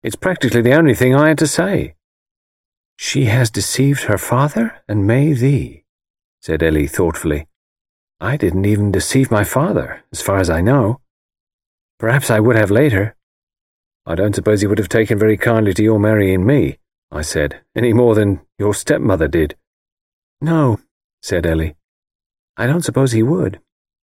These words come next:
He was pretty conventional, I think." Then she gave that funny little girl smile again. "So, I suppose I'd have had to be like Desdemona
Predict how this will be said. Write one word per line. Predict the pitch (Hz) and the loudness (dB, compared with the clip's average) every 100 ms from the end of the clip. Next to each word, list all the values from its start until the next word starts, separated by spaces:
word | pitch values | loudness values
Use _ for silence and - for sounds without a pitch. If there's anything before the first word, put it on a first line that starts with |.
| _ | _
He | 240 262 | -2 2
was | 190 - - | 0 -2 -4
pretty | 180 165 | -2 0
conventional, | 107 120 160 - 82 | 2 2 2 0 0
I | 80 | -2
think." | 85 104 104 - _ _ _ _ _ _ _ _ _ _ _ _ - | 0 0 -2 -6 _ _ _ _ _ _ _ _ _ _ _ _ -10
Then | 110 | -6
she | - | -2
gave | 139 104 | 0 0
that | 98 - | 0 -2
funny | - 120 113 113 | -2 0 2 2
little | 104 107 | 2 0
girl | 98 104 95 | 2 2 2
smile | - 107 98 90 | 0 0 2 2
again. | 82 85 80 - _ _ _ _ _ _ | 2 0 -2 -10 _ _ _ _ _ _
"So, | - 131 143 139 - - _ _ - | -10 -6 -4 -4 -8 -20 _ _ -8
I | |
suppose | 98 107 131 120 | -6 0 2 2
I'd | 110 107 | 2 2
have | - | 2
had | 123 113 | 0 0
to | 107 | 0
be | 107 | 2
like | 98 98 | 2 0
Desdemona | 104 117 110 98 147 135 - | 0 0 2 0 2 0 -4